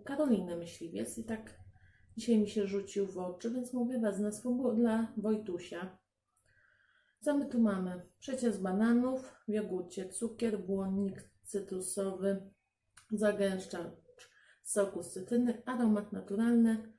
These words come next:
żywe kultury bakterii. I dobra, taki mały pojemniczek i mam takich trzy, bananowy, truskawkowy i piluś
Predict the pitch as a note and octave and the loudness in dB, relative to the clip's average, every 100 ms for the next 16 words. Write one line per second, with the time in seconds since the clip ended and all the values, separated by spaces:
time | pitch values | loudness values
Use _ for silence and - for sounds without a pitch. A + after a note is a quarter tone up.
0 | _ - - - G#3+ B3 B3 - G#3 G3 | _ -20 -20 -6 -2 0 0 0 0 0
1 | G#3 G3 F#3+ G3 G3 - F3+ F3 F3 F3 | 0 2 0 -2 -6 -10 -8 -8 -8 -12
2 | - _ _ _ _ _ _ _ _ _ | -18 _ _ _ _ _ _ _ _ _
3 | _ _ _ _ _ F#4 A3+ F3 F3 G3+ | _ _ _ _ _ -2 -2 -2 -4 -4
4 | G#3 E4+ - A#3+ A#3 G3+ G3 G3 F#3 F3+ | -4 -6 0 4 4 4 0 -2 -2 -4
5 | F3 - B3 - - D#4 B3+ A3 G#3+ - | -8 -4 -4 -4 -6 2 4 4 2 -6
6 | - - _ _ _ A#3 A3 - F#3 - | -18 -20 _ _ _ -2 -2 -6 -10 -10
7 | - - - - F3+ A#3+ - - A3 B3+ | -14 -12 -8 -4 0 0 0 -4 -2 2
8 | B3 G#3 F#3 E3+ E3+ F#3+ C4+ C#4 - _ | 2 2 0 -4 -4 0 0 -2 -12 _
9 | _ _ _ _ _ _ _ _ _ C#4 | _ _ _ _ _ _ _ _ _ -6
10 | - G#3+ G3 - - F3 E3+ - D4+ G#4+ | -4 -2 -2 -4 -6 -4 -4 -4 -4 -4
11 | - - - - - - - - - - | -6 -12 -14 -14 -18 -18 -16 -14 -10 -8
12 | - - - - - - G4+ A4 - C#4+ | -6 -8 -12 -20 -20 -2 4 4 2 -2
13 | C4+ B3+ C4 - - | -2 -2 -4 -6 -14